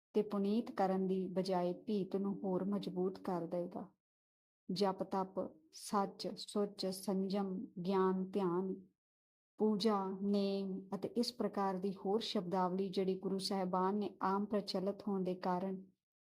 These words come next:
ਇਸਤੇਮਾਲ ਕੀਤੀ ਹੈ, ਉਸ ਨੂੰ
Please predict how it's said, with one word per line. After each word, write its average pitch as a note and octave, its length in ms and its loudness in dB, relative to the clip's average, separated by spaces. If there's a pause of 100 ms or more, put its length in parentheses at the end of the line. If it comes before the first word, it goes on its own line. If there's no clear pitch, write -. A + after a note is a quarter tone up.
ਇਸਤੇਮਾਲ G3+ 560 4
ਕੀਤੀ G3+ 500 -2
ਹੈ, G3+ 200 -2 (600)
ਉਸ A3+ 220 2
ਨੂੰ G3+ 240 0